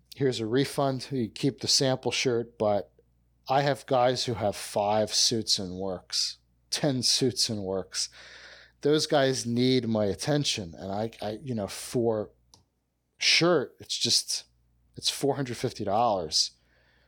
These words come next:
I have people that have six-figure deposits on orders.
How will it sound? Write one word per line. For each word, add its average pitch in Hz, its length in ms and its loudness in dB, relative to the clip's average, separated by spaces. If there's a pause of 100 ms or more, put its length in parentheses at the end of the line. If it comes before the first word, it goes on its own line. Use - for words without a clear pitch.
(140)
I 143 100 2
have 135 140 0
people 156 320 0
that 101 140 2
have 90 580 -4
six-figure 143 600 0
deposits 120 720 -2
on 92 180 -4
orders. 117 480 -2